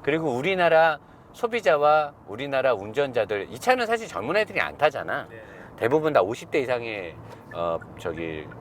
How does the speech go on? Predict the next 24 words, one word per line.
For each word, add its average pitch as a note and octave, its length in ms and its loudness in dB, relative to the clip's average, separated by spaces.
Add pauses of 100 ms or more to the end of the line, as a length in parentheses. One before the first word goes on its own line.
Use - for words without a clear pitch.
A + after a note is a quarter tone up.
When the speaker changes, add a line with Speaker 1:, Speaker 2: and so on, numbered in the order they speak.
Speaker 1:
저 E2 100 -14
구매율이 B2 460 -2
높을 F#2+ 260 -6
거니까 G#2 500 -2 (360)
그 - 120 -10
사람들이 C4 560 0
탔을 - 320 -10
때는 F#3+ 300 -4
뭐 A2+ 220 -2 (420)
큰 - 300 -4
문제가 C3 340 4
없지 - 220 2
않느냐. G2+ 480 -2 (180)
어, B2+ 120 6
나 F3 120 6
근데 E3 180 -4
지금 D#3 280 -10
멀미나. A2 580 -2 (480)
어지러워. A2+ 540 0 (760)
어, F2+ 140 -2
나는 E2+ 340 -4
이런, F#2+ 260 -2 (280)
이런 D#3 960 0 (120)
세팅은 E3+ 680 -2